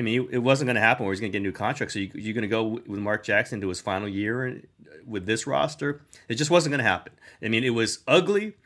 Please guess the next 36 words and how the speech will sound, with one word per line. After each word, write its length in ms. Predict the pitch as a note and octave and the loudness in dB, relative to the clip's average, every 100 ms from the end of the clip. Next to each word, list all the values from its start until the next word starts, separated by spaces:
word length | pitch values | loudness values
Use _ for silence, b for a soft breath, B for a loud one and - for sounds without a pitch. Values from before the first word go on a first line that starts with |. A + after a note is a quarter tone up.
| _ _ | _ _
it 60 | A2 | -4
was 160 | G#2+ | -4
uncomfortable, 800 | G#2+ A2 D3 D3+ D#3 D3 D3+ D3+ - | -4 -2 -2 0 -2 -2 -2 -4 -2
but 360 | G2 F2+ - _ _ | 0 0 -4 _ _
it, 140 | - A2+ G#2 - | -6 -6 -8 -6
it 120 | A#2+ | -4
was 280 | A#2 B2 B2 | 2 2 4
not 260 | A2+ G#2 F#2+ | 0 0 -2
going 200 | G2+ F#2 | -6 -4
to 100 | G2 | -2
happen. 600 | F#2 E2+ F2 E2+ G2 - - - | 0 0 -4 -8 -10 -16 -18 -8
W-, 240 | F#2+ G2 | -4 -4
w-, 400 | G2 F#2+ G2 F#2+ | -6 -12 -12 -4
this, 200 | G2 - | -2 -2
this 260 | - C3 C3+ | 0 0 2
thing 180 | A#2+ | -2
could 180 | - D#3 | 0 2
not 240 | B2 G#2 - | 4 2 0
continue 380 | G#2 - G2 | -8 -6 -6
the 100 | F#2 | -6
way 120 | F2 F2 | -6 -6
it 80 | |
was 120 | E2+ - | -6 -8
going. 280 | D#2 D#2 E2+ | -10 -8 -6
It 80 | |
just 160 | A2 - | -4 -4
couldn't. 280 | - G2 - B B | -2 -2 -4 B B
You 100 | A2+ | -2
could 160 | A2 | -2
blame 300 | G2 B2 D3+ | 2 6 6
who 80 | D3+ | 6
you 140 | F3+ E3 | 4 4
want 260 | G3 - | 4 2
to 120 | A2+ G2+ | -2 -2
for 280 | G2 F2+ | -2 0
it, 120 | F2+ | -2